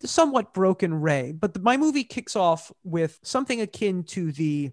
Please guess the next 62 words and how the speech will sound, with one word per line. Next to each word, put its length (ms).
library 400
scene 340
in 80
the 120
original 320
movie. 400
Instead 240
of 80
it 60
being 180
the 60
New 60
York 180
Public 300
Library, 520
you 60
see 180
a 20
young 320
boy. 440
I 60
mean, 120
this, 180
this 260
is 80
shot 320
probably 460
maybe 240
the 100
sixties 640
or 80
the 80
se-, 180
uh, 140
the 80
seventies. 460
It's, 180
it, 180
it 160
has 200
a 40
year 220
on 160
it. 160
I 40
mean, 80
the 60
sixties 360
or 40
seventies. 420
And 40
you 60
see 140
a 40
boy 220
in 80
a 40
school 340
library. 580
And 160
you 60
see, 460